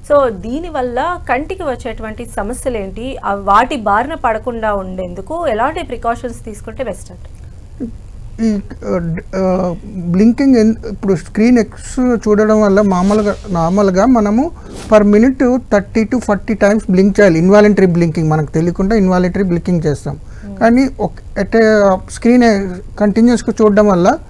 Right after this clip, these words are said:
Speaker 2: ఆ బ్లింకింగ్ రేటు కంటిన్యూస్ ఇట్లా మానిటర్ కానీ, బ్లే-, స్క-, మొబైల్ స్క్రీన్ చూడడం వల్ల బ్లింకింగ్ ఇన్-, తగ్గిపోతుంది. ఇన్వాలంటరీ బ్లింకింగ్ గ్రాడ్యువల్‌గా తగ్గిపోతుంది. ఈ,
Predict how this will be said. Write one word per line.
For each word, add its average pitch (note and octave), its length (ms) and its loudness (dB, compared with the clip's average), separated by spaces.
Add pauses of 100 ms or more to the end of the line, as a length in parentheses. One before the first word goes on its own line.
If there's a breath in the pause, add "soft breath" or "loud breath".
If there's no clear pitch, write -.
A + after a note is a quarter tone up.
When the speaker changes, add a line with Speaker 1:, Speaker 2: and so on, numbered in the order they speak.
(440 loud breath)
Speaker 2:
ఆ G3+ 60 2
బ్లింకింగ్ A#3 480 4
రేటు A3+ 400 4 (140)
కంటిన్యూస్ A#3+ 480 4
ఇట్లా G#3 160 0
మానిటర్ F#3+ 420 0
కానీ, G3 260 2
బ్లే-, F3+ 380 2
స్క-, E3 580 -2
మొబైల్ F3+ 360 2
స్క్రీన్ G3 360 -2
చూడడం F3 240 0
వల్ల G#3+ 220 0 (480 loud breath)
బ్లింకింగ్ B3 540 4
ఇన్-, A3+ 140 4 (420)
తగ్గిపోతుంది. A3 560 4
ఇన్వాలంటరీ A3 520 6
బ్లింకింగ్ G3+ 400 2 (360)
గ్రాడ్యువల్‌గా G3 500 6
తగ్గిపోతుంది. D3+ 640 -2 (440 loud breath)
ఈ, A#3+ 120 4